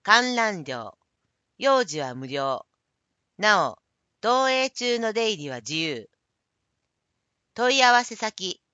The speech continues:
岡山天文博物館。電話、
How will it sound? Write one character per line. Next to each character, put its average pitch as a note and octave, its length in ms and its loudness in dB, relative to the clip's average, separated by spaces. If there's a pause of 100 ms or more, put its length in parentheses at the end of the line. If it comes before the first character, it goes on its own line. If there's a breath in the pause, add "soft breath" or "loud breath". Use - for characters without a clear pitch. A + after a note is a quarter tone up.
(580)
岡 C4+ 240 0
山 G#3+ 320 0
天 A3 340 -2
文 A3 260 -2
博 G3 280 -10
物 G3 260 -16
館。 A2 320 -8 (640)
電 F#3 320 0
話、 F3 300 2